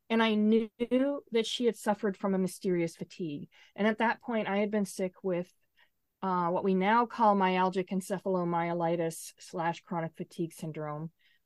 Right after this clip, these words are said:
uh, or M E C F S, for five years. And so I felt like I knew that we had something in common, so I decided to buy the book. And when I read it, I felt like I'd found my soul sister.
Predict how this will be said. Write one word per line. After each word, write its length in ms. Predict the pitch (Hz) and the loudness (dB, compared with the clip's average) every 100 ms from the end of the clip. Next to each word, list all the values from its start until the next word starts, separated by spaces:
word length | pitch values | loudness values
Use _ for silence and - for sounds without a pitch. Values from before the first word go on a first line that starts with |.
| _ - | _ -4
uh, 220 | 165 - | 0 0
or 200 | 180 180 - | -2 -4 -2
M 200 | 180 190 | 0 2
E 140 | 170 | 0
C 200 | - 170 | -2 -4
F 140 | 151 | -4
S, 420 | 151 135 170 - - _ _ | -6 -8 -10 -16 -20 _ _
for 100 | - | -2
five 380 | 214 220 208 180 | 0 4 4 2
years. 420 | 170 160 - - - _ _ - | -2 -4 -6 -14 -18 _ _ -4
And 340 | 233 226 220 220 | 0 2 2 0
so 220 | 254 233 | 0 2
I 80 | 226 | 2
felt 260 | 240 254 | 0 0
like 280 | 247 233 220 - - _ _ _ _ _ - | 2 0 -2 -14 -20 _ _ _ _ _ 2
I 120 | 247 | 4
knew 140 | 262 | 6
that 100 | 294 | 4
we 80 | 285 | 2
had 140 | 294 | 2
something 320 | 240 226 233 220 | 2 0 2 2
in 100 | 196 | 2
common, 440 | 214 202 208 220 | 6 8 8 4
so 160 | - 202 | 2 0
I 40 | |
decided 500 | 190 - 185 185 180 | 0 0 0 2 0
to 300 | - 185 170 165 | 2 2 2 0
buy 180 | 160 165 | 2 2
the 60 | |
book. 300 | 180 165 151 - - | 2 0 -2 -6 -4
And 240 | 185 185 | -2 0
when 100 | 190 | 2
I 80 | 196 | 2
read 280 | 190 208 226 | 4 4 4
it, 160 | 247 - - _ _ _ _ _ _ _ _ _ _ - | 0 -4 -20 _ _ _ _ _ _ _ _ _ _ 0
I 80 | 220 | 0
felt 240 | 220 - | 2 2
like 180 | 269 269 | 2 4
I'd 160 | 220 | 2
found 220 | 220 208 190 | 4 4 4
my 80 | |
soul 340 | 165 - 202 196 | 0 0 2 0
sister. 600 | - 160 - 156 175 | -2 -8 -4 -4 -4